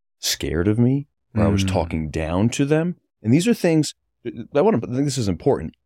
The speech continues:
Speaker 1: I, I never did therapy, never read a self-help book. I, I didn't do any of the work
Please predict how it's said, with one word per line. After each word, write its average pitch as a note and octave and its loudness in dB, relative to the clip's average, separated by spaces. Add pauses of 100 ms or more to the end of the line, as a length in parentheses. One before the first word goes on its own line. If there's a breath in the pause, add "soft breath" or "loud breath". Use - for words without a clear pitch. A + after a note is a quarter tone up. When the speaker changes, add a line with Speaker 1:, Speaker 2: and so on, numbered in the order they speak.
(340)
Speaker 1:
I, G#2+ -4 (600)
I - -12
never C3 -4
did A2+ 2
therapy, A#2 0 (720)
never G#2+ 0
read G#2 2
a G2+ 0
self-help G2 -2
book. C#2+ -8
I, G#2+ -2
I - -2
didn't D3+ 2
do B2 2
any D#3+ 2
of C#3+ 2
the A2+ 4
work F#2+ 0